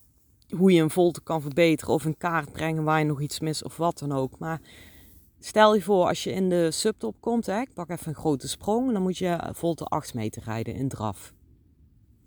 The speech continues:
Dat is best klein en daar moet je best even wat voor kunnen. En dat vraagt ook echt iets van die paarden in draag-, draagkracht, om dat zonder spanning in de rug te doen. Maar lieve schat,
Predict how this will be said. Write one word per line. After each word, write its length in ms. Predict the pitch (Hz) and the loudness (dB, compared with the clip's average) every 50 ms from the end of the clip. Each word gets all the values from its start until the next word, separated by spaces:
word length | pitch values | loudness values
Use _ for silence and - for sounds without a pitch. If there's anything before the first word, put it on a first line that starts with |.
| - - - - - - - - - - _ _ _ | -20 -20 -20 -20 -20 -20 -20 -20 -20 -20 _ _ _
Dat 160 | - 247 - | -8 -6 -4
is 140 | 202 160 131 | -4 -2 2
best 300 | 165 180 220 233 - - | 6 6 6 6 4 0
klein 400 | - 175 185 202 226 240 240 220 | 2 4 6 8 8 6 6 4
en 80 | 190 185 | 4 2
daar 120 | 180 180 | 2 2
moet 160 | 190 196 202 | 4 4 4
je 80 | 190 170 | 4 4
best 300 | 160 185 214 208 - - | 4 2 2 2 0 -4
even 400 | 180 175 - - 190 185 180 175 | -6 -6 -4 -4 -2 -2 0 0
wat 220 | 170 175 - - | 0 -2 -2 -4
voor 100 | - 151 - | -12 -14 -6
kunnen. 260 | - 202 208 208 202 | -2 0 0 0 0
En 60 | 180 | -2
dat 180 | 160 165 - - | -2 -4 -6 -6
vraagt 440 | - - - 190 196 208 180 - 170 | -8 2 4 4 4 4 2 -4 -10
ook 100 | - - _ _ | -12 -12 _ _
echt 280 | - 202 196 - - | 2 2 2 2 -2
iets 140 | 175 165 - | -8 -8 -6
van 100 | - 170 | -4 -4
die 120 | 170 160 - | -4 -4 -4
paarden 400 | - 170 170 160 151 151 147 - | -2 2 2 2 2 2 0 -4
in 160 | - - 151 | -4 -4 -4
draag-, 360 | 135 - 151 160 156 143 - - | -4 -2 -2 -2 -2 -4 -8 -16
draagkracht, 680 | - - 156 151 143 120 - - 113 95 95 101 - - | -4 0 2 2 2 0 -6 -6 -4 -4 -4 -6 -8 -10
om 160 | - - 147 | -8 -6 -4
dat 220 | 147 143 143 - - | -2 -2 -4 -4 -4
zonder 360 | - - 175 165 170 160 143 | -4 0 0 2 2 0 -2
spanning 420 | - - - 160 156 156 160 143 | -4 -6 -4 -2 -2 0 0 0
in 120 | 139 135 127 | 0 0 -2
de 60 | 127 | -2
rug 240 | - 139 135 - - | -4 -6 -6 -8 -10
te 120 | - 113 | -14 -6
doen. 220 | 117 123 113 95 - - _ _ _ _ _ _ _ _ _ _ _ _ _ _ _ _ _ _ - - _ _ _ _ _ | -4 -4 -4 -4 -8 -12 _ _ _ _ _ _ _ _ _ _ _ _ _ _ _ _ _ _ -20 -20 _ _ _ _ _
Maar 120 | 147 151 | -6 -2
lieve 200 | 170 185 175 156 | -2 0 0 -2
schat, 460 | - - - 202 170 131 - - - | -4 -2 -2 -2 -2 -2 -6 -14 -20